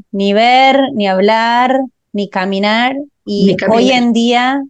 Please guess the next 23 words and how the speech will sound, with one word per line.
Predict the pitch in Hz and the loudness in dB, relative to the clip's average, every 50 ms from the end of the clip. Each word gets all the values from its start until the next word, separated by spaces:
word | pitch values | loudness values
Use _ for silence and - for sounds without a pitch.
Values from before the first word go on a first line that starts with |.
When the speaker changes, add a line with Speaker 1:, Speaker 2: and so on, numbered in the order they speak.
| _ _ | _ _
Speaker 1:
veintitrés | - 202 202 202 196 190 - 208 196 175 - 214 226 240 240 240 - | -10 -6 -6 -4 -4 -4 -6 -6 -8 -8 -6 -4 -4 -4 -4 -2 -4
años | 226 220 233 233 233 226 220 | -2 -2 0 -2 -2 -2 -2
después, | - 214 185 - _ - - 208 208 226 277 311 - - - - _ _ _ _ _ - | -4 -4 -6 -6 _ -6 -2 -2 -2 -2 -2 -6 -10 -16 -20 -20 _ _ _ _ _ -8
Nicolás | 220 208 196 - 202 185 190 196 202 214 214 - - - - - - _ _ _ | -6 -6 -4 -2 -2 0 0 0 0 -2 -4 -8 -16 -20 -20 -20 -20 _ _ _
habla, | - 185 185 196 214 233 233 233 233 262 277 277 269 _ _ _ _ _ | -4 -4 -2 0 0 0 0 0 -2 -2 -4 -4 -8 _ _ _ _ _
camina, | - 180 180 190 202 214 214 214 214 220 220 226 226 226 214 _ _ _ _ - | -10 -8 -6 -4 -4 -2 -2 -2 -2 -2 -2 -4 -6 -8 -10 _ _ _ _ -8
terminó | 185 165 175 185 196 | -6 -6 -4 -4 -4
el | 196 196 | -4 -4
colegio, | - 208 196 202 208 208 208 208 208 - 220 208 202 202 196 | -2 -2 0 0 0 0 0 -2 -4 -4 -2 0 0 0 0
ve, | 190 208 208 214 214 208 208 214 214 214 220 - _ _ - | 0 0 0 0 0 2 2 2 0 0 -4 -6 _ _ -14
y | - 214 196 | -8 -6 -4
bueno, | 202 226 233 220 202 196 190 _ _ - | 0 0 0 0 0 -4 -6 _ _ -2
todavía | 214 208 208 208 240 277 | 0 2 2 2 2 0
está | 269 269 - - 254 | -2 -2 -2 -2 0
en | 277 285 285 | 2 2 2
recuperación | 269 240 - 214 202 214 196 190 185 - - 226 214 | 0 -2 -4 -6 -4 -2 -4 -4 -4 -6 -8 -8 -6
con | 220 202 | -6 -4
algunas | 196 190 196 214 208 208 | -4 -4 -4 -4 -6 -6
cosas, | - 226 226 - 247 226 - | -6 -8 -6 -6 -8 -8 -4
pero | - 190 185 185 175 170 170 - _ _ | -4 0 0 0 -2 -2 -6 -10 _ _
los | - 208 208 202 202 | -6 -2 -2 0 2
médicos | 226 254 277 302 294 294 277 240 | 2 2 2 0 0 0 0 -2
dijeron, | 233 214 - - 214 214 233 247 254 269 277 277 - | -2 -2 -2 -4 -2 -2 -2 -4 -4 -6 -8 -10 -12